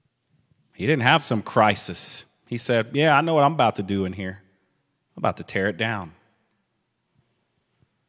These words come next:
So when you live a life like this, when you live a life of vulnerability,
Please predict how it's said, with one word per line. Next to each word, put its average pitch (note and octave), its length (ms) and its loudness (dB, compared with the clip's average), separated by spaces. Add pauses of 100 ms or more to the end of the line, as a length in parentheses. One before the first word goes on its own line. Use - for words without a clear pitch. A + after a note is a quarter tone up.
(2500)
So - 180 0
when C#3+ 120 4
you C#3 120 4
live C#3 220 4
a C#3 40 2
life A#2+ 580 2 (280)
like G#2 300 0
this, - 420 -10 (800)
when G#2 80 -8
you G#2+ 60 -4
live A#2 200 0
a A#2 40 0
life A2 260 2
of G2 100 -8
vulnerability, G2+ 800 -4